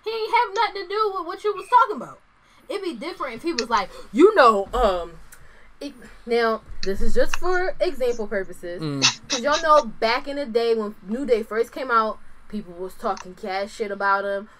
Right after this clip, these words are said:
Speaker 1: R-Truth, people still be talking. It'd be different if you said somebody in your own company, but to me, this seemed like a cop-out.
Speaker 2: Mm.
Speaker 1: You was afraid that you was gonna, somebody was gonna come up to you and sun you like Booker T just did because y'all in the same,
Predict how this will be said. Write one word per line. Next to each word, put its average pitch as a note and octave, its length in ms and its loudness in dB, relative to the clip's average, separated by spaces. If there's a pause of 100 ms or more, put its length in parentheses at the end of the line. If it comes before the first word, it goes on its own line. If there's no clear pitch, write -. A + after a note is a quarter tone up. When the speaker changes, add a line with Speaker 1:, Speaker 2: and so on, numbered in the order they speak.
(220)
Speaker 1:
R-Truth, G#3+ 600 -4
people A3+ 180 -12
still G3 400 -6
be G#3+ 80 -12
talking. - 260 -4 (280)
It'd G#4+ 120 0
be G#4+ 120 6 (180)
different D#4+ 320 -6
if G#3 160 -8
you D4 120 -4
said C4+ 340 -6
somebody A#3+ 560 -2
in A3+ 160 -4
your G#3 200 -4
own G#3 260 -6
company, - 460 -2
but F#3+ 180 -8
to A#3 100 -10
me, C#4+ 180 -4
this D#4 180 0
seemed B3 180 -4
like G3+ 120 -4
a G3+ 80 -8
cop-out. - 540 4 (180)
Speaker 2:
Mm. D3+ 340 -2
Speaker 1:
You A#3 180 -4
was D#4+ 220 -8
afraid A#3+ 640 2 (340)
that G#3+ 200 -2 (720)
you C4 140 -4
was A3+ 160 2
gonna, A3 300 -2 (220)
somebody B3+ 320 4
was A3 140 -2
gonna G#3 200 -4
come G#3+ 260 -6
up G#3+ 200 -4
to D4+ 80 -6
you A3 280 -6 (200)
and A#3 140 -2
sun D#4 380 2
you G#3+ 280 -6
like G#3 240 -2
Booker A3 220 2
T E4 220 -4
just G#3+ 240 -4
did F#3 300 -2
because G3+ 380 -8
y'all G3+ 140 -2
in G3 200 -4
the F#3+ 80 4
same, F2+ 480 0